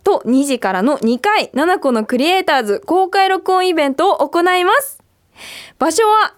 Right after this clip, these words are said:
イオンモール名古屋ドーム前で、観覧無料です。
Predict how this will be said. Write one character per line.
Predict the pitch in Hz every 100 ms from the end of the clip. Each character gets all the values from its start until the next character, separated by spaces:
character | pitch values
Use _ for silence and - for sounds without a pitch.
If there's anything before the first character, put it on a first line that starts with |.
| -
イ | 254
オ | 330 381
ン | 381
モ | 403
ー | 349
ル | 214 -
名 | 214
古 | 233 339
屋 | 349
ド | 339 330
ー | 320
ム | 320
前 | 294 370 392 - _ _ _ _ _ -
で、 | 370 - - _
観 | - 269 320 339
覧 | 330 330 294
無 | 269
料 | 381 440 480
で | 605
す。 | - -